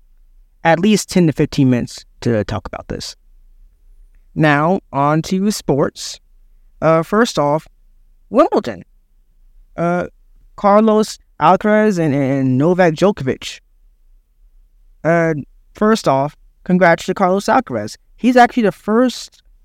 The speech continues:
if I'm correct, I believe he's the first man not named Federer, Nadal, Djokovic, or Andy Murray to win Wimbledon singles men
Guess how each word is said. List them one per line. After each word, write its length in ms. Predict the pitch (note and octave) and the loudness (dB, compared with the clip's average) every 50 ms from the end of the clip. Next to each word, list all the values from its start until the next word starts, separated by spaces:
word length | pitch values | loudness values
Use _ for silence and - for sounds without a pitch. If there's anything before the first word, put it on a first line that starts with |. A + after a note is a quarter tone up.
| _ _ _ - | _ _ _ -6
if 100 | D3+ E3+ | 0 2
I'm 160 | F3+ G#3 A3 | 2 2 2
correct, 260 | G#3+ - B3 A3+ - | 2 0 0 0 0
I 80 | - F#3 | -2 -2
believe 220 | G3+ A#3+ A#3 F#3+ | -2 -2 -2 0
he's 120 | G#3 G#3+ - | -2 -4 -4
the 100 | E3 D3+ | -6 -8
first 440 | - _ - G#3+ A3+ A#3 A#3+ - | -8 _ -2 0 2 2 0 0
man 380 | - G3 F#3+ F#3+ F#3 F#3 F3 D#3 | 0 0 0 0 -2 -2 -2 -2
not 260 | D#3+ E3 D#3+ E3+ - | 0 2 2 0 0
named 300 | - E3+ F3 F3+ F3+ E3 - _ | -2 -2 -2 -2 -2 -4 -6 _
Federer, 340 | - F3 F3+ F3 F3 F3 F3 | -4 -2 -2 -2 -2 -4 -2
Nadal, 600 | D#3+ C#3+ C3+ C3+ C#3+ D3 D#3 D#3+ D#3+ D#3+ D#3+ D#3 _ _ _ _ _ _ _ _ _ - | -2 -2 0 0 2 2 2 0 -2 -2 -4 -6 _ _ _ _ _ _ _ _ _ 0
Djokovic, 560 | C#3 D#3 E3 D#3 F3 E3 E3+ E3+ D#3 - - | 2 2 2 2 0 0 0 -2 0 -2 -2
or 360 | C3+ C3+ B2 A#2+ B2 A#2+ - - | -2 0 0 -2 -4 -4 -6 -4
Andy 280 | C#3+ D#3 E3 E3+ E3 D3 | -2 -2 0 2 2 0
Murray 400 | D3 D3+ D#3 D3+ C#3 C3 C3 A#2+ | 0 0 0 0 0 0 -2 -2
to 160 | - - B2 | -2 -2 -2
win 340 | A#2+ B2 C#3+ C#3 C3+ C3 C3+ _ _ - | -2 0 0 0 0 0 -2 _ _ -8
Wimbledon 460 | B2 B2 D3 E3 F3 E3 D#3+ D#3+ D3 | -2 0 2 2 2 2 2 0 0
singles 480 | - - - E3+ F3+ D#3+ D3+ D#3 C3+ C3 | 0 0 0 0 0 0 0 -2 -2 0
men 480 | C3 D#3 E3 D#3 C#3 B2 B2 B2+ C3 | 0 2 2 2 0 0 -2 -4 -6